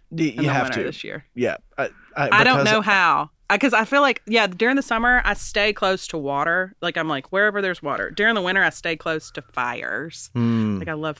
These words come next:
Speaker 1: I
Speaker 2: fire.
Speaker 1: love that, too.
Speaker 2: You know what I mean?
Speaker 1: Yes.
Speaker 2: Like the sm-, like, I have a wood burning fire in my house. I have
Speaker 1: Yeah?
Speaker 2: a
Speaker 1: Oh, do you?
Speaker 2: smell like fi-, oh, yeah.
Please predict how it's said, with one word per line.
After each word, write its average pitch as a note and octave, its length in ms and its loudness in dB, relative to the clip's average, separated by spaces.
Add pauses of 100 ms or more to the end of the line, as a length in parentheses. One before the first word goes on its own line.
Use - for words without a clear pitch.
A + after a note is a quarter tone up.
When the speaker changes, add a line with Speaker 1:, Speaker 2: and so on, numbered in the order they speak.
Speaker 1:
I C3 180 -2
Speaker 2:
fire. C3+ 80 0
Speaker 1:
love A#2 180 2
that, G2 200 -2
too. F#2+ 340 -2
Speaker 2:
You F3+ 60 -6
know F3+ 60 -4
what F3+ 100 -2
I - 40 -4
mean? E3+ 240 -8 (220)
Speaker 1:
Yes. F2+ 260 -2
Speaker 2:
Like F3+ 160 -4
the C#3+ 60 -12
sm-, - 300 -10 (100)
like, E3 140 -4
I F3 60 -2
have E3 100 -4
a D3+ 40 -4
wood D3+ 280 -8
burning F3 300 -10
fire E3+ 280 -10
in E3 80 -12
my E3+ 80 -16
house. E3 380 -18
I - 40 -20
have - 100 -14
Speaker 1:
Yeah? A2+ 280 -4
Speaker 2:
a - 100 -12
Speaker 1:
Oh, F3 120 2
do E3+ 80 0
you? G#3 80 2
Speaker 2:
smell - 100 -2
like F3 240 -10
fi-, F3+ 240 -10
oh, E3+ 180 -10
yeah. C#3+ 180 -16